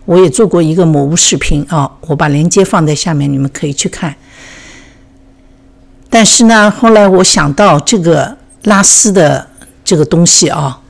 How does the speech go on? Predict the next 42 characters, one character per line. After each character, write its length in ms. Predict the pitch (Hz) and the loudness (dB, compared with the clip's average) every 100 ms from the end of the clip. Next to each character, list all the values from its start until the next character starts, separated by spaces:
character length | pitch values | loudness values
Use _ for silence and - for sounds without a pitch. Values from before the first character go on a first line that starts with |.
| _ | _
我 100 | - | -4
就 40 | 160 | -2
想， 200 | 175 139 | -2 -2
哎， 360 | 151 170 226 - - | 0 2 2 0 -6
我 120 | - 135 | -6 -4
先 240 | - 220 | -2 0
拉 160 | 226 220 | 2 2
丝， 440 | 220 - 208 196 - - | 0 0 0 -2 -4 -6
等 180 | 156 135 | -4 0
多 140 | 220 | 0
下 220 | 226 294 | 2 2
来 160 | 240 170 | 2 2
的 180 | 165 160 | 2 0
我 120 | 131 | -2
再 160 | - 151 | -4 -6
做 340 | - - 160 | -6 -4 -4
成 240 | - - | -4 -6
抹 220 | 147 139 139 | -4 -4 -6
屋。 180 | 156 - - _ - - - - | -10 -12 -20 _ -20 -20 -20 -20
所 220 | - - 175 | -14 -2 0
以 100 | 190 | 2
我 180 | 170 | 2
又 280 | 143 180 196 | 0 0 0
做 280 | 170 - 190 | -4 -2 -2
了 200 | 160 147 | 0 -4
两 560 | 143 160 175 160 147 180 | -6 -6 -2 -2 0 0
碗 220 | 185 135 - - _ _ - _ | 0 -2 -8 -20 _ _ -20 _
这 160 | - | -4
个 80 | 147 | -2
凉 220 | 139 139 | -2 -2
皮， 360 | 143 - 139 - - - _ _ | -4 -6 -10 -10 -20 -20 _ _
这 120 | 233 | -2
就 140 | - | 0
是 180 | 214 - | 0 2
我 200 | 185 147 | 2 0
做 240 | - 196 175 | 0 0 0
的 360 | 156 139 - - _ | 0 -4 -8 -20 _
葱 260 | - - 180 | -8 -2 0
油。 300 | 151 143 - _ _ _ _ _ - - - _ _ _ _ - | 2 0 -4 _ _ _ _ _ -20 -20 -20 _ _ _ _ -16
我 320 | - 156 139 139 | -6 -2 -2 -4
还 240 | - 165 | -4 -4
得 400 | 160 160 135 - | -2 -4 -4 -14